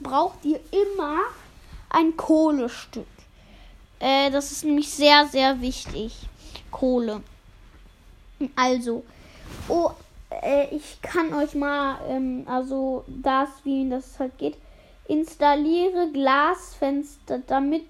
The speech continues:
du sehen kannst, was außerhalb deines Unterstands passiert, ohne die Tür öffnen zu müssen. Also, das ist halt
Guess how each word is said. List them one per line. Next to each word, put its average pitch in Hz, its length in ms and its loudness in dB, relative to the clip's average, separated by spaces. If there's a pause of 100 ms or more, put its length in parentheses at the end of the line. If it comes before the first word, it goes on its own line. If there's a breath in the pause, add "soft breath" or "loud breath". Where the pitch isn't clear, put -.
du 330 260 0
sehen 294 480 -4
kannst, 320 440 -4
was 254 680 -4
außerhalb 302 520 2 (440 soft breath)
deines 339 280 2
Unterstands 302 600 0
passiert, 320 560 -2
ohne 320 320 0
die 403 160 0
Tür 494 460 4 (360 soft breath)
öffnen 269 480 -2
zu - 100 -10
müssen. 240 500 -8
Also, 233 560 -4 (1000 soft breath)
das 247 380 -4
ist 233 200 -12
halt 240 320 -2